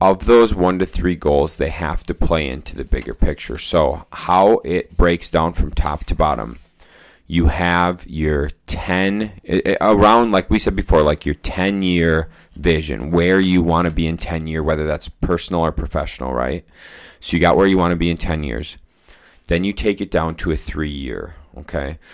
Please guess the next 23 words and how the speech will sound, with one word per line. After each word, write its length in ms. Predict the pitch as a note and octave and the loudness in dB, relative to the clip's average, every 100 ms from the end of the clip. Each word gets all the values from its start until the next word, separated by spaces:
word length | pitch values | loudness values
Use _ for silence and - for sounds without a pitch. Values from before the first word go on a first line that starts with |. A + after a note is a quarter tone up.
| - | -20
So, 240 | - F2 D#2 | -6 -2 0
like 360 | D#2 C#2 - _ | -2 -4 -10 _
us, 260 | - E2+ D#2+ | -2 0 -2
for 160 | - E2 | -4 -4
what 80 | |
we 80 | B1+ | -2
talked 280 | - D2+ - | -4 -4 -2
about 180 | - C#2 | -2 -2
with 120 | D#2 | -4
Tutor 220 | - D2 | -6 -6
Transformations, 840 | C#2+ D2+ C#2+ - C#2+ A#1 - D#2+ - _ | -6 -8 -8 -10 -10 -10 -8 -10 -12 _
in 200 | E2+ F2+ G2 | -8 -6 -8
three 340 | - F2+ F2 | -8 -2 -2
years, 480 | D2 C#2+ C#2+ F2 - - - - _ | -2 -4 -2 -4 -8 -18 -20 -20 _
Tutor 280 | - F2+ D#2+ | -4 0 0
Transformations 840 | - D#2+ D#2+ D#2+ C#2 D2 D2 D#2 | -2 -4 -4 -6 -6 -6 -8 -6
will 120 | B1+ C2 | -4 -4
be 140 | C#2 | -4
fully 320 | - C#2 D2+ | -4 -2 -2
systemized. 680 | - D2+ - D2+ C#2 D2 - - | -4 -8 -8 -6 -4 -6 -8 -8
It'll 180 | C2+ | -4
be 220 | C#2+ C#2 - | -2 -2 -2
operating, 800 | C2+ - D#2 D#2 E2 E2 F2 | -6 -2 0 2 0 -2 -6